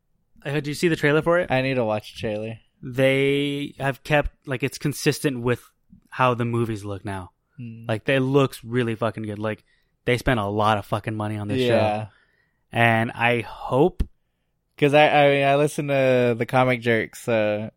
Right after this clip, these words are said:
Speaker 1: Oh, were they talking about it?
Speaker 2: Yeah, they were talking about it, so I was like, "Oh, okay, yeah, I can see that."
Speaker 1: 'Cause it takes place after Boba Fett and Jango Fett. Uh, he's
Speaker 2: It's
Speaker 1: like
Speaker 2: in
Speaker 1: a,
Speaker 2: between.
Speaker 1: he's like another mercenary. Uh, but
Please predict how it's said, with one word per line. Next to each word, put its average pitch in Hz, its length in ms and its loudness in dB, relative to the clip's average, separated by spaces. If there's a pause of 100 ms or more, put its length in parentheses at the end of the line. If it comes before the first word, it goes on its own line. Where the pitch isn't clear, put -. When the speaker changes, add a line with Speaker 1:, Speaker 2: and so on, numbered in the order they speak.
(140)
Speaker 1:
Oh, 131 80 0
were 127 60 4
they 120 100 2
talking 127 180 0
about 139 160 2
it? 143 60 0
Speaker 2:
Yeah, 120 260 4
they 113 80 4
were 113 80 0
talking 110 280 0
about 107 200 -2
it, 107 60 -2
so 110 160 -2
I - 20 0
was 104 100 -4
like, 107 200 -6
"Oh, - 80 -10
okay, 175 400 -12
yeah, 120 340 -10
I 127 40 -14
can 131 120 -18
see - 220 -18
that." 160 160 -20 (140)
Speaker 1:
'Cause 156 220 2
it 151 160 -2
takes 185 300 0
place 180 300 -2
after 147 500 0 (240)
Boba 143 240 0
Fett 147 220 -2
and 143 100 -6
Jango 131 320 -6
Fett. 131 320 -4 (880)
Uh, 113 420 0
he's 117 220 -6
Speaker 2:
It's - 40 2
Speaker 1:
like 120 120 2
Speaker 2:
in 143 120 2
Speaker 1:
a, - 100 -2
Speaker 2:
between. 139 480 -4
Speaker 1:
he's 139 140 -2
like 139 100 0
another 127 320 -2
mercenary. 117 760 -4 (1080)
Uh, 110 500 -4 (1500)
but 117 300 -2